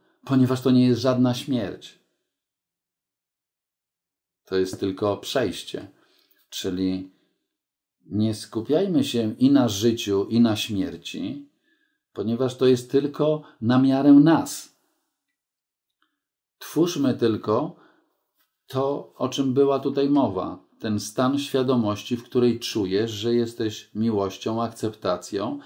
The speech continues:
i pozwól tym energiom przepływać przez siebie, żeby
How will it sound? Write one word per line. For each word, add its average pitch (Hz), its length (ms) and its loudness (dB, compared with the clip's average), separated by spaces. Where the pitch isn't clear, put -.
i 110 120 -4
pozwól 113 600 0
tym 127 200 2
energiom 117 540 2
przepływać 120 720 2
przez - 280 -4
siebie, 98 560 -4
żeby 135 540 0